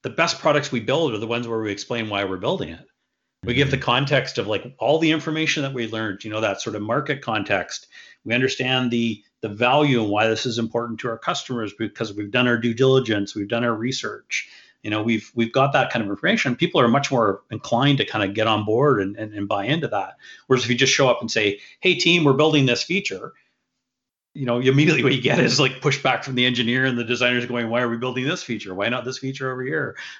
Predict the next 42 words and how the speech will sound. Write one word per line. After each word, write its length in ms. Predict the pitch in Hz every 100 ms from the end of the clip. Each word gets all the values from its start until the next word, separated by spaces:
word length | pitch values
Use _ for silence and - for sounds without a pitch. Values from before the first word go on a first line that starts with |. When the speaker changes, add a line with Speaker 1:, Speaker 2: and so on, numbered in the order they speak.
| _
Speaker 1:
Or 120 | 107
the 240 | 110 101 - _
company 440 | - 156 - 165 135
and 120 | 113
the 80 | 113
rest 240 | 120 -
of 80 | 113
the 60 | 110
teams 340 | - 165 139
are 40 |
going, 220 | 110 113 104
"Why 140 | 127
are 60 | 175
you 100 | 180
building 260 | 180 180
that? 320 | 165 208 - -
Like, 100 | 101
why 180 | 110
is 140 | 147 147
that 120 | 151
important? 560 | 151 - 160 - - - -
Like, 200 | 110 113
why, 320 | 107 127 139 -
how 120 | 143
did 160 | 156 160
you 80 | 143
choose 240 | - 151
that 180 | 147 156
over 240 | 147 135
other 200 | 147 165
things?" 420 | 139 95 - - - - - -
Um, 300 | - 113 110
so 140 | 113 139
again, 180 | 139 135
this, 220 | 139 139
I, 60 |
I 120 | 143 131
think 200 | 156 - _
it, 200 | 175 190
it 60 |
has 160 | 151 202
some 280 | 185 151